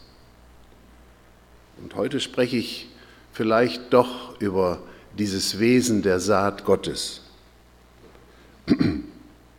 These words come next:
Das Wesen der Saat Gottes,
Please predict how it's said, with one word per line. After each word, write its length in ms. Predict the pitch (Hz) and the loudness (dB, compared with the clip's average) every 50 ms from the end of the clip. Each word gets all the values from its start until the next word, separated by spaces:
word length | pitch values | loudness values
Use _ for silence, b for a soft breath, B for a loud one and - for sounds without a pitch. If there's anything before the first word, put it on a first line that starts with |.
| _ _ - - - - - - - - - - - - - - - - - - - B B B B B B B B | _ _ -20 -20 -20 -20 -20 -20 -20 -20 -20 -20 -20 -20 -20 -20 -20 -20 -20 -20 -20 B B B B B B B B
Das 220 | - 131 131 123 127 | 2 2 4 8 10
Wesen 300 | 170 220 247 233 240 - | 10 10 10 10 10 10
der 120 | 185 156 | 10 8
Saat 360 | 135 135 135 127 131 131 - | 8 8 8 8 6 4 6
Gottes, 600 | - 180 185 180 156 160 175 170 - - - B | 6 6 6 8 6 6 6 6 2 -4 -6 B